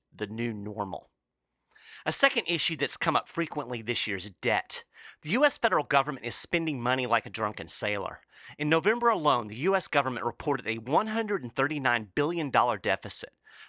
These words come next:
Pause for just a moment and think about what that actually means. Last month, the government spent one hundred and thirty-nine billion dollars more than the revenue it took in.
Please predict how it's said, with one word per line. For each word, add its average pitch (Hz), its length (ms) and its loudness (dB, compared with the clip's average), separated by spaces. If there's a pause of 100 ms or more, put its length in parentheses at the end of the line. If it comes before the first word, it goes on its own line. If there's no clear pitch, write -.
Pause 262 300 4
for 208 100 -8
just 160 280 -2
a - 20 -4
moment 127 360 0
and 113 120 -8
think 214 160 -4
about 175 200 6
what 127 160 2
that 113 160 6
actually 107 480 0
means. 101 520 -6 (280)
Last 190 360 4
month, 139 260 0 (220)
the 139 60 -6
government 175 420 2
spent 120 280 0
one 160 180 2
hundred 202 260 -4
and 135 100 -8
thirty-nine 139 540 2 (100)
billion 196 380 0
dollars 143 480 4
more 139 500 0 (300)
than 147 140 0
the 127 80 -2
revenue 135 360 2
it - 140 -6
took - 240 -4
in. 107 240 -4